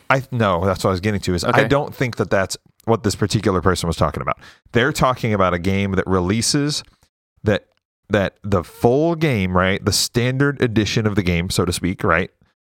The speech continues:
Speaker 1: Let's say Forza Horizon four is a great example. That version of the game,
Speaker 2: Base game.
Speaker 1: they're saying it's incomplete until the expansions come out. And the expansions, after they're done with expansions, that makes the game complete.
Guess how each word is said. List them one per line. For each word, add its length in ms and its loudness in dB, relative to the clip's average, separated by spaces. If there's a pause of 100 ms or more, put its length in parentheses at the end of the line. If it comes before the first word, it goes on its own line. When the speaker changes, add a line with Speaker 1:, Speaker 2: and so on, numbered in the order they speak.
(120)
Speaker 1:
Let's 160 0
say 140 2
Forza 280 0
Horizon 260 0
four 220 0
is 120 -10
a 60 -6
great 160 2
example. 320 -2
That 420 0
version 400 0
of 60 0
the 80 0
game, 300 0 (100)
Speaker 2:
Base 180 0
game. 300 -8
Speaker 1:
they're 180 4
saying 260 0
it's 220 -2
incomplete 880 -2 (560)
until 480 0
the 100 0
expansions 540 -4
come 200 -2
out. 280 -4
And 120 -2
the 60 2
expansions, 680 -2
after 260 0
they're 140 0
done 180 0
with 100 0
expansions, 560 -4
that 200 0
makes 200 -4
the 120 -6
game 320 -4
complete. 440 -12